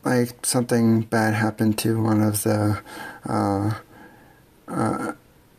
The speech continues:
uh, uh, one of the, uh, uh, animals that Aang has, and I'm not gonna say who, uh, or what, uh,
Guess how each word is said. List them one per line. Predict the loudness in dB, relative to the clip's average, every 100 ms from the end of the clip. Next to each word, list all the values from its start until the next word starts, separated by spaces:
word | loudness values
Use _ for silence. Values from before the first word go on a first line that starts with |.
| _ _ _ _ _ _ _ _ -6
uh, | -4 -2 -4 -8 -12 -18 _ _ _ _ _ _ _ _ _ _ _ _ _ _ _ _ _ _ -20 -8
uh, | -4 -2 -4 -8 _ _
one | -2 2
of | 2
the, | 0
uh, | -2 -2 -2 -4 -8 _ _ _ _ _ _ _ _ -6
uh, | -4 -4 -6 -6
animals | -2 2 2 2 2 0 -2 -4 -8 -14 -20 _ _
that | -4 -2
Aang | 0 2
has, | 2 0 0 0 -2 -4 -10 -18 -18 -20 -20 -6
and | -2
I'm | 2
not | 2
gonna | 0 -2
say | -2 -2 -4 -2
who, | 0 2 2 2 2 0 -2 -8 -20 -16 -14 -14 -10
uh, | -4 -2 0 -2
or | -4 -4 -4 -4
what, | -2 0 -2 -4 -14 -20 -20 -20 -8
uh, | -4 -2 -2 0